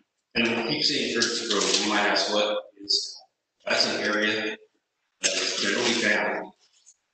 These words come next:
by Willow on the west, Sunnyside on the east,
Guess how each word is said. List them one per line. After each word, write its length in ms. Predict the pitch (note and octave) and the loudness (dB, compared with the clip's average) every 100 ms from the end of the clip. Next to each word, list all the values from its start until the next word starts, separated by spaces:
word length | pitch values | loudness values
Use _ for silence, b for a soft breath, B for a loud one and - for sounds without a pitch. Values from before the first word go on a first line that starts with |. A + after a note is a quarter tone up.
| _ _ - | _ _ -2
by 360 | E2+ F#2 F#2 | 0 2 0
Willow 800 | F#2 F#2 G2 G#2+ G#2+ A2 - - | -4 -4 0 2 2 2 -2 -4
on 120 | G#2 F#2 | -6 -2
the 60 | |
west, 480 | F#2+ G2+ - - - - - _ _ _ _ | 2 4 4 2 0 -8 -12 _ _ _ _
Sunnyside 640 | - F#2+ G#2 B2 B2 B2 | -2 0 0 0 0 -2
on 180 | B2 - | -2 -4
the 340 | - G2 G2 G#2 | -4 -4 -2 -2
east, 560 | B2+ B2 - - - | 2 4 2 -2 -8